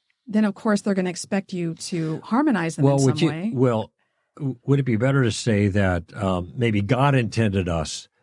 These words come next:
Speaker 2: to see the holistic picture, not that when Mark is writing,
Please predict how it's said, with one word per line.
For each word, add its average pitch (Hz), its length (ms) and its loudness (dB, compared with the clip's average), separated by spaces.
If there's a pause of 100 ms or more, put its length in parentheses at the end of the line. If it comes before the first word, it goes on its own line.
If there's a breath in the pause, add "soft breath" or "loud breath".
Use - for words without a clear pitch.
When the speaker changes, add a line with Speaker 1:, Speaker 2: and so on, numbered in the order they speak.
(120)
Speaker 2:
to 117 140 0
see 110 440 0
the 101 160 0
holistic 104 680 -2
picture, 95 460 -6
not 110 340 -2
that 113 260 -2
when 110 580 0 (420 loud breath)
Mark 135 380 2
is 113 180 0
writing, 101 680 0